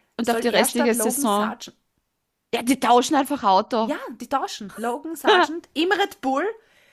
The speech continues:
Speaker 2: Max Verstappen im Williams und wird dann wahrscheinlich noch Vize-Weltmeister im Williams, ne?
Speaker 1: Wo-, wobei, Red Bull haben ja immer so Probleme mit Cost Cap und dann fährt Logan Sargent mit dem Red Bull, fährt überall rein und macht ihn kaputt.
Speaker 2: Ach so.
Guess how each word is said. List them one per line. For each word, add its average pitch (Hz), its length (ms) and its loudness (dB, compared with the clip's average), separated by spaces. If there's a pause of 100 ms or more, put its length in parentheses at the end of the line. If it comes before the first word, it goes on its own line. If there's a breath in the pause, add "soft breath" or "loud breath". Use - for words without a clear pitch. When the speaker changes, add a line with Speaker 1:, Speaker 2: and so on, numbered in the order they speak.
(160 soft breath)
Speaker 2:
Max - 360 -6
Verstappen 302 480 -2
im 330 240 -4
Williams 262 520 -2
und 269 140 -2
wird 277 140 -4
dann 294 100 -2
wahrscheinlich 269 340 -2
noch 262 140 -6
Vize-Weltmeister 170 720 -8
im 165 100 -10
Williams, 160 400 -10
ne? 202 220 -10
Speaker 1:
Wo-, - 140 -6
wobei, 233 600 2
Red 240 200 2
Bull 269 200 2
haben 240 160 4
ja 233 60 -2
immer 226 160 -2
so 226 140 -4
Probleme 214 360 -2
mit 220 160 -2
Cost 180 360 -4
Cap 180 260 -6
und 180 100 -4
dann 190 140 -2
fährt 185 380 2
Logan 202 200 -2
Sargent 180 420 0
mit 190 120 -8
dem 185 80 -6
Red 180 160 -8
Bull, 254 240 0
fährt 208 200 0
überall 180 360 0
rein 226 420 2
und 190 120 -6
macht 185 200 -6
ihn 185 80 -10
kaputt. 196 460 -4
Speaker 2:
Ach - 60 -
so. 196 60 -16